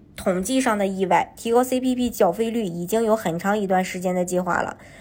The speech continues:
通常在收入达到三千五百元后就要开始交C P P。从零三年到二零一八年，C P P的交款率一直没有增加，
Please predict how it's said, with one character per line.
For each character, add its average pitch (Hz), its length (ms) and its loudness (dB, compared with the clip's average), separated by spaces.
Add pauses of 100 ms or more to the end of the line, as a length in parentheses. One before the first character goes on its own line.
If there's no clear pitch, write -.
(140)
通 269 160 2
常 254 160 4
在 254 140 4
收 262 180 2
入 240 160 4
达 196 220 4
到 214 180 2
三 233 220 -4
千 240 200 0
五 208 140 -2
百 202 160 4
元 180 220 -2
后 214 180 0
就 202 120 -2
要 180 120 2
开 202 220 -4
始 190 160 -10
交 202 220 0
C 202 160 -6
P 202 120 -6
P。 190 320 -4 (380)
从 247 420 2
零 226 160 0
三 254 220 4
年 208 180 -2
到 220 140 4
二 226 140 4
零 220 160 -2
一 233 40 0
八 233 200 2
年 196 280 -2
，C 247 160 -4
P 247 160 -2
P 247 140 -4
的 202 140 2
交 220 120 4
款 214 220 0
率 190 100 -2
一 226 200 -4
直 202 100 -2
没 190 80 -2
有 185 140 2
增 185 180 -2
加， 180 300 -2